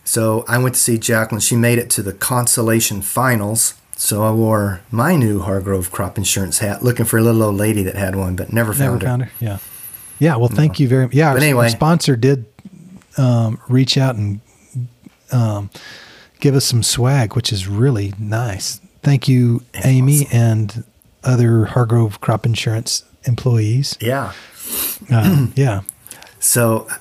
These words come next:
Speaker 2: I felt so
Speaker 1: it's, um,
Speaker 2: undeserving, but I, you know, I, this is our
Speaker 1: Uh-huh.
Speaker 2: twentieth episode. Did you know that? It's been twenty.
Speaker 1: No.
Speaker 2: Or, well, according to my calculation, which,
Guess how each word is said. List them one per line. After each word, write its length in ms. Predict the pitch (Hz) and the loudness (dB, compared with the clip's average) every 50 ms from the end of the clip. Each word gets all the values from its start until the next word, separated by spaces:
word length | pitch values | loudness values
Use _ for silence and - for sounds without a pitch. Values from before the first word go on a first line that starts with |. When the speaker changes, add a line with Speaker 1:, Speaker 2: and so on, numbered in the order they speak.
| _ _ - | _ _ -4
Speaker 2:
I 240 | - 170 170 151 135 | -2 0 2 2 4
felt 200 | 127 220 - - | 2 2 0 2
so 160 | - 196 185 | 0 0 2
Speaker 1:
it's, 80 | - - | 2 2
um, 40 | 160 | 2
Speaker 2:
undeserving, 760 | 165 147 147 131 120 110 107 127 131 131 117 117 113 110 107 | 4 4 2 2 2 2 2 2 2 2 0 0 -4 -4 -4
but 140 | 107 139 139 | -4 -2 0
I, 140 | 151 165 165 | 0 0 0
you 80 | - 170 | 0 0
know, 80 | 165 143 | 0 0
I, 100 | 131 120 117 120 _ _ _ _ - - 151 - - - | 0 -2 -6 -10 _ _ _ _ -18 -18 -18 -16 -10 -4
this 220 | 131 - - - | -2 0 2 2
is 160 | 202 226 208 220 | 2 2 4 2
our 60 | 175 | 2
Speaker 1:
Uh-huh. 80 | 147 123 | 2 0
Speaker 2:
twentieth 340 | 123 151 190 202 190 139 - | 0 2 2 2 2 2 2
episode. 460 | 160 180 - 143 113 - 117 107 107 | 0 0 0 -2 -4 -4 -4 -6 -6
Did 140 | 104 107 104 | -6 -6 -4
you 60 | 139 160 | -2 -2
know 100 | 175 180 | -2 -2
that? 160 | 185 190 185 _ _ - - | -4 -6 -8 _ _ -20 -20
It's 100 | - - | -16 -8
been 220 | - 156 160 160 _ _ _ _ - | -4 -4 -4 -4 _ _ _ _ -12
twenty. 320 | - - 175 160 107 90 _ _ _ _ _ _ | -6 -4 -2 -2 -4 -6 _ _ _ _ _ _
Speaker 1:
No. 380 | - 107 127 165 214 202 120 90 | -4 0 0 2 2 2 0 0
Speaker 2:
Or, 160 | 127 135 131 127 | 0 0 0 2
well, 280 | 127 139 139 135 123 107 - - - - - _ _ - - - | 2 2 2 2 0 -2 -6 -14 -20 -20 -20 _ _ -14 -6 -6
according 340 | 151 - - 208 196 170 143 | -4 0 2 2 2 4 2
to 40 | 127 | 2
my 220 | 127 131 127 123 | 2 2 2 0
calculation, 680 | - - 135 123 117 - 117 120 117 113 - - 101 98 | 0 0 0 0 0 -2 -2 0 0 -2 -2 -4 -6 -6
which, 260 | 110 107 - - | -6 -6 -8 -12